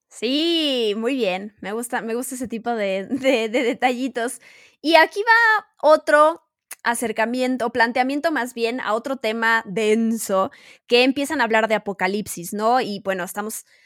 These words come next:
empiezan a hablar de, mencionan varios apocalipsis naturales, ma-, un maremoto, un meteorito, un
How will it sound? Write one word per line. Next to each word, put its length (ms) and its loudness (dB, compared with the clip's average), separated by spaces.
empiezan 280 -4
a 40 0
hablar 200 4
de, 340 4
mencionan 500 2
varios 220 4
apocalipsis 640 -2
naturales, 720 0
ma-, 140 0
un 100 -2
maremoto, 640 -2
un 60 -4
meteorito, 640 -4
un 240 -6